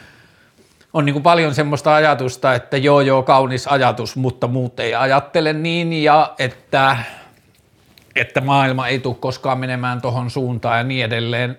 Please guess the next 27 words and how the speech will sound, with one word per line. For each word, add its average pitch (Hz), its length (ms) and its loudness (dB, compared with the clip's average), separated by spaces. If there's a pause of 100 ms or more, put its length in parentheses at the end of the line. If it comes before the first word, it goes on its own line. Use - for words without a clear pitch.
niin 127 300 -6
silloin 147 420 0 (1400)
siinä 180 240 0
mulle 190 240 2
se 180 160 0
ongelma 175 440 0
niinku 139 440 -6
on, 139 420 -2
että 135 300 -8
siinä 139 480 -2
lasketaan 131 720 0
kädet 143 540 0
ja 120 380 -4
lakataan 147 840 2
ajattelemasta, 117 960 -2
että 117 200 -8
itsellä 120 460 -6
olisi 113 180 -8
mitään 117 320 -2
mahdollisuutta 117 720 -4
vaikuttaa 113 540 -2
maailmaan 110 480 -4
ja 110 60 -8
sen 113 200 -6
kulkuun, 120 520 -4
tai 131 200 4
ei 127 380 -4